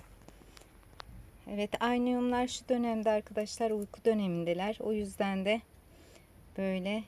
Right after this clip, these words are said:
e, küçük yaprakları kapanmış durumda. Ve bu da yine karpuz,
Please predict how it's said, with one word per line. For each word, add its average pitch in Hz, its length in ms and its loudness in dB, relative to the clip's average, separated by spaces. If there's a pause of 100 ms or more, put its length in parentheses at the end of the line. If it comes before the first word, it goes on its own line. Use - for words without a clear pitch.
(260)
e, 175 540 -2 (120)
küçük - 540 -8 (2750)
yaprakları 190 600 -2
kapanmış 185 680 -2
durumda. 165 460 -2 (3250)
Ve 208 240 -2
bu 202 140 -2
da 214 240 0 (200)
yine 196 380 0 (380)
karpuz, - 840 -4